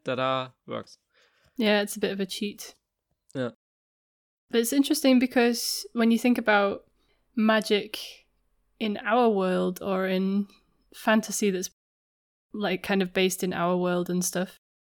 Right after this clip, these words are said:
Speaker 2: and witches and things like that, there's a lot of using ingredients like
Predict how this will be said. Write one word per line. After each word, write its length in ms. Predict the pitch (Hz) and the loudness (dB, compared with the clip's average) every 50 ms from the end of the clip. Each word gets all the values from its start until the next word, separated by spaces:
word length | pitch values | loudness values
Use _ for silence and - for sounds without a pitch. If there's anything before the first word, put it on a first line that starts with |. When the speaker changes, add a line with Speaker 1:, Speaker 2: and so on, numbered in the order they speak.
| _ _ | _ _
Speaker 2:
and 260 | 190 190 190 175 - - _ _ _ _ _ _ _ 196 - - _ _ _ | 0 0 0 0 -4 -8 _ _ _ _ _ _ _ -16 -16 -16 _ _ _
witches 840 | 220 202 196 208 214 - 214 - - 202 185 180 180 180 180 180 180 180 | -10 -4 0 0 0 0 0 0 0 2 2 4 2 2 2 0 0 0
and 120 | 180 180 | -2 0
things 240 | 175 190 180 180 180 | 0 0 0 0 0
like 160 | - 185 - | -4 -6 -2
that, 280 | - 190 180 175 - - | 0 0 0 0 0 0
there's 160 | - 190 180 | 0 0 2
a 40 | 196 | 2
lot 240 | 196 208 202 - 196 | 4 4 4 4 4
of 200 | 196 185 185 180 196 | 2 0 -2 -4 -4
using 360 | 196 196 196 180 196 185 185 | -2 -2 0 2 2 2 2
ingredients 720 | 185 185 185 185 185 190 180 185 175 180 180 - - - - | 2 0 0 0 0 0 0 0 -2 -2 -2 -4 -6 -8 -8
like 460 | - 190 185 - - - - - - | -6 -6 -8 -8 -10 -12 -14 -16 -18